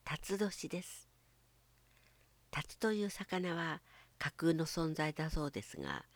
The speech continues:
辰のお年子は可愛い魚で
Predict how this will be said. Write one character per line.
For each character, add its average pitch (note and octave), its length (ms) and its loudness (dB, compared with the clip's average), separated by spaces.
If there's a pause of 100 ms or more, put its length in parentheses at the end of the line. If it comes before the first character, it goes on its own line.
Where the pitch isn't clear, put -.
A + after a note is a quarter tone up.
(720)
辰 C#3 320 -2
の D#3 160 4
お D3+ 60 0
年 E3 400 0
子 D#3+ 200 0 (400)
は D3 160 4 (420)
可 C3 160 -2
愛 C#3 260 2
い B2+ 40 0
魚 C3 420 -4
で C3+ 260 -4